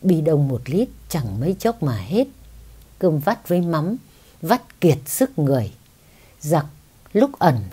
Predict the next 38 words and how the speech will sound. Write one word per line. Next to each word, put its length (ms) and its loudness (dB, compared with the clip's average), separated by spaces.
lúc 220 2
hiện. 220 2
Khi 160 2
mình 420 2
qua 200 2
phum, 320 2
nó 280 -2
là 240 0
dân. 280 4
Mình 460 2
đi 180 6
rồi, 400 2
nó 160 2
vào 240 2
rừng 300 0
lấy 200 4
súng 300 0
tập 320 -2
kích. 180 8
Đi 360 4
truy 200 2
quét, 260 0
không 380 4
mấy 140 6
khi 260 2
gặp 220 -4
địch 220 -4
đối 220 4
diện, 280 2
mà 340 2
chỉ 200 0
bị 300 0
từng 200 2
tốp 260 2
nhỏ 360 0
dùng 240 2
hỏa 220 -2
lực 160 -2